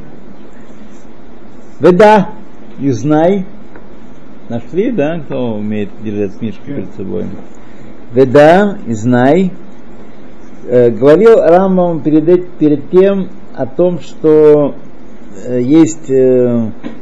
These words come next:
в каждом качестве плюса, так сказать, э, плюса проявления этого качества в характере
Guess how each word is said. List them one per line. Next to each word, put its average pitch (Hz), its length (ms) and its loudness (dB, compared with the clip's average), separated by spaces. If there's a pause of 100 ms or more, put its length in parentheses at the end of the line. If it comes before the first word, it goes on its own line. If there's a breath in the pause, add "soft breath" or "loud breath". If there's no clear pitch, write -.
(1040)
в - 60 -12
каждом 147 380 2
качестве 127 840 0 (460)
плюса, 151 720 2 (920)
так 110 120 -10
сказать, 113 420 -4 (240)
э, 113 500 -4
плюса 123 600 0 (460)
проявления 139 640 -4
этого 120 240 -6
качества 113 880 -2
в 101 100 -10
характере 113 460 -6